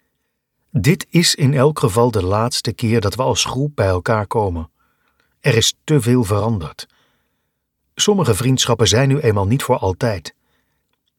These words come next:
We zijn elkaar ontgroeid. Er hangt te veel pijn en geschiedenis tussen ons in. Maar Ever wil dat we het nog één laatste keer proberen. En voor Ever ben ik tot alles bereid.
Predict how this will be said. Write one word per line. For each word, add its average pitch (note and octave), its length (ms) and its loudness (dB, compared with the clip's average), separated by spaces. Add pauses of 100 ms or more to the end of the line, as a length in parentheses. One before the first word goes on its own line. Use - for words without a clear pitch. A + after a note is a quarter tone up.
(120)
We A#2 120 2
zijn D3+ 160 2
elkaar D3 300 2
ontgroeid. B2+ 720 -2 (800)
Er C3 180 2
hangt E3 260 0
te C#3+ 80 0
veel G#2 180 0
pijn C#3+ 340 0
en A2+ 80 0
geschiedenis A2+ 640 0
tussen C#3 220 0
ons A2+ 180 -4
in. D#2+ 280 -10 (920)
Maar A#2+ 240 0
Ever F#3 460 2
wil G#2+ 240 2
dat D3 160 2
we A#2+ 60 -2
het - 80 -4
nog G2+ 200 -2
één F3 320 0
laatste A2 420 -2
keer A2+ 200 0
proberen. E2+ 600 -4 (840)
En B2 180 0
voor G2 200 0
Ever C3 460 2
ben G#2+ 120 0
ik G2+ 100 -2
tot - 240 -2
alles B2+ 300 0
bereid. F#2+ 480 -2